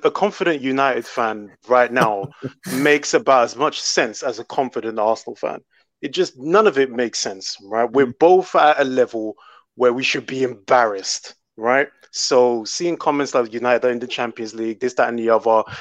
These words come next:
Speaker 1: we're better than Arsenal, it means f-, it means fuck all right now. It means absolutely fuck all because we both suck. All right, that's just the reality of it. From the level where we were,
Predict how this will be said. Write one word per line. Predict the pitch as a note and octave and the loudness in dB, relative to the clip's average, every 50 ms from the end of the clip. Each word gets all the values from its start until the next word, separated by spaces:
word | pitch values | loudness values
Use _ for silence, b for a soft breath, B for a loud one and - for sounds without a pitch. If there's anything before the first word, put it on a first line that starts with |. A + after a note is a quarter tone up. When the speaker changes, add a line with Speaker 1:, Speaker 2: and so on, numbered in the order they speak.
| B B | B B
Speaker 1:
we're | C3 B2+ B2 | 4 4 6
better | - D3 C#3+ B2 | 6 4 4 4
than | B2+ B2 B2 A#2+ | 4 2 2 2
Arsenal, | A#2 A#2 A2+ - B2+ A2+ G#2+ A#2 B B B B | 2 2 0 -2 -4 -2 -2 -2 B B B B
it | E3 G3 G3+ | 4 4 6
means | G3 G3 F#3+ F3+ E3+ - - | 6 4 4 4 4 2 0
f-, | - - - - - - _ _ _ - | -8 -10 -18 -18 -20 -20 _ _ _ -6
it | G#3 A3+ | -2 2
means | C4 C#4+ C#4 - _ _ _ _ _ _ _ _ _ - - | 2 2 2 0 _ _ _ _ _ _ _ _ _ -14 -14
fuck | - - F3+ D#3 - - B2 | -2 4 4 4 4 4 -2
all | A2+ G2 | -2 0
right | G#2 G#2 - | -2 -4 -4
now. | - - - - _ _ _ _ _ _ _ _ _ _ _ | -6 -10 -10 -12 _ _ _ _ _ _ _ _ _ _ _
It | F3 F3+ F3 F3 | 2 2 2 2
means | F3+ F3 D3+ F3 | 0 0 4 6
absolutely | F3+ F#3+ G3 F#3+ - - D#3+ D#3+ D#3+ D3 D3+ D3+ | 6 6 6 4 0 -4 -2 -2 -2 -2 -4 -4
fuck | - - B2+ - - | 2 0 0 2 2
all | C#3 B2 A2+ | -2 -2 -2
because | A#2+ A#2 - B2+ A2+ | -4 -8 -8 -8 -6
we | A#2 C3+ C#3+ | -4 -4 -4
both | C#3 - C3+ C#3 C3 - | 0 2 4 4 4 4
suck. | - - - - - - A#2+ G2+ - _ _ - _ _ _ _ _ _ _ _ | 0 -4 -4 -4 0 0 0 0 0 _ _ -20 _ _ _ _ _ _ _ _
All | - A#2 | -2 2
right, | B2+ D3+ D#3 D3+ | 6 6 6 6
that's | - E3 E3+ - - | 4 2 2 2 -4
just | F3 D#3 - | -6 -6 -2
the | E3 C3+ | -2 0
reality | C3 C3+ B2+ B2 A#2 A2+ - - A2+ | 2 4 4 4 4 2 0 -4 -6
of | A2 G2 | -6 -6
it. | A#2 - | -8 -6
From | - C#3 C3 A#2+ | -4 -4 -4 -2
the | A#2 | 0
level | A#2 C3+ E3+ F3+ F#3+ | 0 0 2 4 4
where | F3+ C#3+ | 4 4
we | C3 C3 A2+ | 4 2 -4
were, | - A#2 B2 C3+ D#3 E3 | 0 4 4 4 4 2